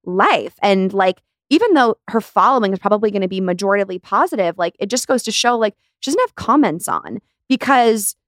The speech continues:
that has to be so much. And I also wonder too, like, we see all these narratives about Taylor, but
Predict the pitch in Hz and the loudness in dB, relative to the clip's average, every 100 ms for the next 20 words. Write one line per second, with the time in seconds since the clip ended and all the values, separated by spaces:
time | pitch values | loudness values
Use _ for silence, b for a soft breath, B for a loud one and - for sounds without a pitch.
0 | _ _ - 302 285 294 - 269 233 202 | _ _ 0 2 2 0 -2 -4 -2 -2
1 | - - 220 202 185 170 196 - - - | -2 2 4 2 0 -4 -8 -4 -6 -2
2 | 240 226 294 - 359 226 208 - - 220 | 0 2 0 0 0 0 -2 -4 -6 -4
3 | 190 180 202 233 - 262 277 269 269 269 | -4 -4 -10 -8 -2 -2 -2 -2 -2 -2
4 | 269 - 277 277 302 - b b _ 240 | -2 -4 -4 -2 -2 -4 b b _ -2
5 | 226 | -2